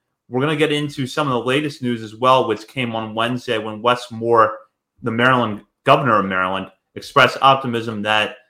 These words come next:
the state and the team will reach an agreement before the lease ends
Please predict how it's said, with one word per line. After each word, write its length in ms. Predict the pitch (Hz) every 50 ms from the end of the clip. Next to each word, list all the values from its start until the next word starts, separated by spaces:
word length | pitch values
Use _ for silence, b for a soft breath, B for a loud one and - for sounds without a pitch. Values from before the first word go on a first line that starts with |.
| _ _ -
the 100 | 107 101
state 520 | - - - 131 123 120 120 117 - - -
and 200 | 120 113 113 110
the 60 | 104
team 340 | - - - 117 110 104 101
will 140 | 98 98 95
reach 300 | 107 120 127 123 - 123
an 60 | 117
agreement 460 | 104 104 107 107 104 104 101 98 -
before 520 | - 95 _ _ - 120 120 117 117 113
the 120 | 113 110 104
lease 440 | 98 101 101 98 98 - - - -
ends 500 | 113 110 107 208 202 196 190 - - _